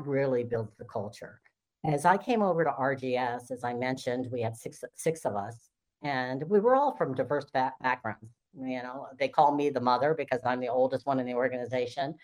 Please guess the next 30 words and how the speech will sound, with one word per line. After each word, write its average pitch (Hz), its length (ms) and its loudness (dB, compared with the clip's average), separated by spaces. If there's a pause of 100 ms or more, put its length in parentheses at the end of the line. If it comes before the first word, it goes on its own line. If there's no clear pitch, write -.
(400)
and 147 380 2
they're 208 140 4
all 226 280 2
fairly 226 280 4
young 208 220 0
'cause 135 200 -2
we 156 120 4
acquired 160 440 4
a 165 40 0
company 147 440 0
called 135 320 2
Rancher. 113 560 0 (540)
Azusa 135 480 2
did, 120 420 2
and 143 520 -2 (100)
all 170 340 6
young 139 600 0
startup 160 560 2 (100)
individuals. 110 640 -6
So 135 160 0
I, 131 100 2 (100)
I, 143 160 4 (200)
and 165 100 2
it's 170 100 -2
the 202 120 -2
first 262 260 2
time 254 240 0
in 190 60 2
my 151 220 2
life, 185 360 0